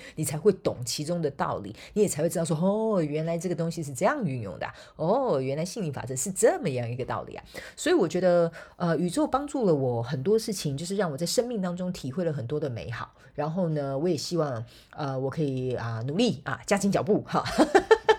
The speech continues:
把这个美好跟我在生命当中、生活当中所学的这些内容，呃，赶快把它编制出来，好吗？哈，所以呢，最后，呃，就是要感谢非常多，呃，听我广播的朋友，非常感谢你们。如果你是新来的朋友，我也非常非常的感谢你，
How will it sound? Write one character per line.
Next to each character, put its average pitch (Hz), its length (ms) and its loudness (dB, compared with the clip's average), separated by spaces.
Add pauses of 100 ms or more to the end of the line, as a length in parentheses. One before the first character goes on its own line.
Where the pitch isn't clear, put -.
(840)
把 185 120 6
这 254 120 4
个 294 80 6
美 202 180 4
好 160 180 2
跟 202 160 4
我 175 80 4
在 185 160 2
生 208 200 2
命 214 180 -2
当 175 160 -2
中、 180 160 -2
生 190 180 -2
活 170 140 0
当 156 160 0
中 180 140 -2
所 127 200 -6
学 123 180 -4
的 127 40 -4
这 160 100 -6
些 175 140 -2
内 170 160 0
容， 113 140 0 (300)
呃， 139 200 -2
赶 123 140 -6
快 180 100 2
把 147 80 -4
它 123 80 -6
编 160 180 -2
制 156 120 -8
出 127 180 -8
来， - 300 -12
好 - 120 -10
吗？ 131 360 -4
哈， - 180 -4 (320)
所 - 160 2
以 269 60 4
呢， 196 260 2
最 247 160 2
后， 262 220 0 (100)
呃， 147 340 0
就 139 120 -8
是 170 80 0
要 156 80 2
感 127 160 -4
谢 147 200 0
非 165 120 -2
常 147 160 -4
多， 143 480 4
呃， 123 420 -4
听 180 220 -2
我 127 340 0
广 123 220 -4
播 160 200 0
的 147 200 -2
朋 147 180 -4
友， 143 160 0
非 160 100 -4
常 139 120 -4
感 123 120 -4
谢 139 120 -4
你 135 100 -2
们。 123 160 -6
如 165 100 0
果 190 80 4
你 151 60 0
是 175 100 -4
新 214 140 -2
来 196 80 0
的 165 80 -2
朋 170 80 -2
友， 165 80 2
我 151 140 2
也 151 60 2
非 202 120 0
常 175 140 -2
非 165 80 0
常 143 120 0
的 127 80 -4
感 113 160 -4
谢 123 140 -6
你， 110 180 -10